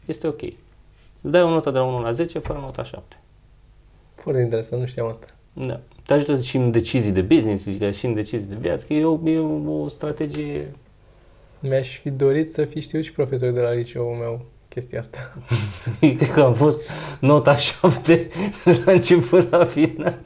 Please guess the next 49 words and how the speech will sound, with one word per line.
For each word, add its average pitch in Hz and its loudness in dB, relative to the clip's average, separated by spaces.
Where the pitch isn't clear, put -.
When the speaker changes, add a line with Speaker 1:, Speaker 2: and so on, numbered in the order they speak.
Speaker 1:
Nu, 135 6
dacă 110 4
știau 120 4
chestia 117 2
asta, 113 2
eu 104 4
nu 101 2
cred 95 -8
că 98 0
treceam. 87 -2
Speaker 2:
Da, 139 4
nici 127 0
eu 127 2
cred 123 -2
că - -2
nu 123 -2
se 127 -2
duceam 131 0
în 120 2
jos, 117 -4
eu 123 -2
tindeau 123 2
Speaker 1:
Da. 120 0
Speaker 2:
în, 117 -2
în 123 -6
partea 120 -2
alta. 127 -8
Și - -2
apropo 131 0
de 131 2
asta, 123 2
când 120 0
mă 127 2
gândeam 131 2
că 135 0
ar 123 6
fi 123 -6
ceva 113 0
legat 113 0
de 110 -8
șapte, 110 -4
ca 113 -10
să - -12
facem 123 -6
titlul 123 -4
episodului, 135 -2
uh, 135 2
un 127 -2
alt 170 -2